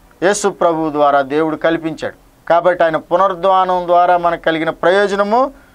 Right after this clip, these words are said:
దేవుని నీతి. అది మనల్ని నిత్య జీవానికి నడిపిస్తుంది, పరలోకానికి మనం వారసులుగా దేవుడు స్వీకరించడానికి దోహదపడుతుంది.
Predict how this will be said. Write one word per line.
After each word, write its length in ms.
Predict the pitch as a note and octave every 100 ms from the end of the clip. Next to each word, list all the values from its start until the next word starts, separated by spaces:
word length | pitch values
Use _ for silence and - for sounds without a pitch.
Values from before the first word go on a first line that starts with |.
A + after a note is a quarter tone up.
| - - - - C3
దేవుని 500 | E3 G3 F#3+ G3 F#3
నీతి. 360 | F3 D3 G2 - _ _ _ _ _ _ _ C#3
అది 260 | D#3+ F#3+
మనల్ని 480 | A#3 A3+ A3 A#3 A#3
నిత్య 200 | G#3+ G3+
జీవానికి 760 | G3 G#3 G3 F#3 G3 F#3 D#3+ E3 - _ _ -
నడిపిస్తుంది, 580 | E3 D3+ C3+ - G#2 G2+ -
పరలోకానికి 920 | D#3+ E3+ F3+ F3 E3+ E3 E3 D3+ C#3+ - _ _
మనం 320 | C#3 D3 C#3+
వారసులుగా 840 | C3+ D#3+ F#3 F3+ F3+ E3 D3+ C#3 C3+ - _ _ _ -
దేవుడు 300 | D#3 F#3 F3+
స్వీకరించడానికి 840 | F3+ G3+ G3+ F#3+ F3 F#3 E3+ D3
దోహదపడుతుంది. 720 | D#3 D3 D3 B2 B2+ A#2 A#2